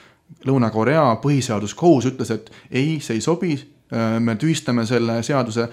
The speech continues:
sellepärast, et see on ohtlik, äh, demokraatiale ja sõnavabadusele. Ja mingis mõttes Eestis on nüüd siis hoolimata Riigikogu tahtest viidud sisse see, see nii-öelda kommentaatorite register,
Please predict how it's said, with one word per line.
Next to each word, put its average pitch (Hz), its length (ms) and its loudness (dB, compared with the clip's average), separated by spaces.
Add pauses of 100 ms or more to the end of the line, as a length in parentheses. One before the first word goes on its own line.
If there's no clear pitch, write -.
(100)
sellepärast, 123 480 0
et 110 100 -8
see 120 140 -6
on 113 260 -2
ohtlik, - 480 -8
äh, 107 160 -2
demokraatiale 113 600 -4
ja - 40 -6
sõnavabadusele. 117 640 -4 (460)
Ja 110 80 -2
mingis 143 260 2
mõttes 120 240 -2
Eestis 139 320 -2
on 117 140 0
nüüd 107 100 -6
siis - 220 -8 (720)
hoolimata 135 500 2
Riigikogu 113 440 -4
tahtest - 600 -6 (300)
viidud 127 240 0
sisse - 320 -6
see, 107 560 -2
see 107 320 -2
nii-öelda 107 340 -2 (560)
kommentaatorite 113 1120 -2
register, 113 560 -2